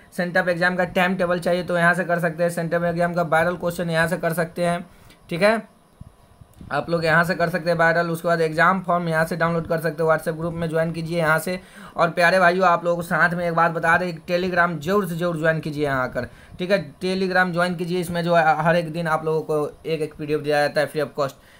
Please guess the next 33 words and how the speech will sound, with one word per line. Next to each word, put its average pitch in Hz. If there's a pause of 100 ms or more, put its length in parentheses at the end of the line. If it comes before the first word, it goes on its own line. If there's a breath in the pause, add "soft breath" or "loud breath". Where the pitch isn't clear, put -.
(140 soft breath)
बिना 151
किसी 156
पैसे 147
का। 151
बिहार, 147
बिहार 139
बोर्ड 139
का 139
न्यूज़ 139
चाहिए 147
और 143
मोबाइल 135
नंबर 135
हमसे 131
कॉन्टैक्ट 131
करने 139
के 135
लिए 139
तो 131
यहाँ 127
से 131
कर 127
सकते 123
हैं, 120
ठीक 139
है 156
प्यारे 160
भाइयों। 180 (480 loud breath)
तो 190
इतना 220
ही 220
के 214
साथ 202